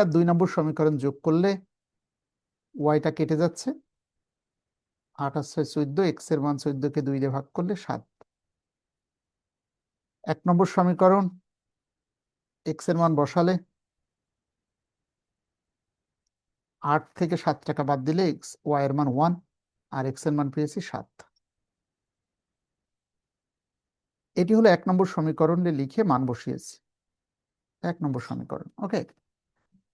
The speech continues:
তাহলে এখন যেটি করতে পারবো, যেটি জানতে চেয়েছে, just মানটা put in করে দিচ্ছি। এক্স স্কয়ার প্লাস ওয়াই স্কয়ার এর মানটা কত? সাপোজ আমি বলছিলাম সূত্র ভুলে গেছি, no problem at all। এক্স ওয়াই এর মান কত, এক্স স্কয়ার ওয়াই স্কয়ার কত,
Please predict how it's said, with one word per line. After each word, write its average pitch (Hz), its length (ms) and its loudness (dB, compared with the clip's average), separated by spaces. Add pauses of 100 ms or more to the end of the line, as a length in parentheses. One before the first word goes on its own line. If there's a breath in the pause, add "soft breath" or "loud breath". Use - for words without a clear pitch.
(960)
তাহলে 233 260 8
এখন 240 240 4
যেটি 247 200 2
করতে 254 240 2
পারবো, 254 180 4 (200)
যেটি 214 200 0 (100)
জানতে 202 280 2
চেয়েছে, 262 240 0 (120)
just 214 200 0 (100)
মানটা 175 280 4
put 135 160 0
in 143 120 0
করে 120 160 -2
দিচ্ছি। - 240 -20 (680)
এক্স - 140 -10 (180)
স্কয়ার 247 260 6 (100)
প্লাস 180 240 8 (160)
ওয়াই 165 160 6 (140)
স্কয়ার 190 320 -2
এর 208 60 -2 (100)
মানটা 143 280 -2 (120)
কত? 113 140 -8 (600)
সাপোজ 247 280 0
আমি 240 180 2
বলছিলাম 220 340 2
সূত্র - 200 -2 (100)
ভুলে 143 220 2
গেছি, 139 160 -6 (580)
no 277 60 8 (100)
problem 156 280 6 (100)
at 117 100 -12
all। - 100 -10 (540)
এক্স 190 180 -8
ওয়াই 196 160 8
এর 165 120 6
মান 156 180 2
কত, 151 140 0 (140)
এক্স 151 120 -4 (160)
স্কয়ার 160 280 2
ওয়াই 147 120 4 (140)
স্কয়ার 139 280 -4
কত, 131 100 -6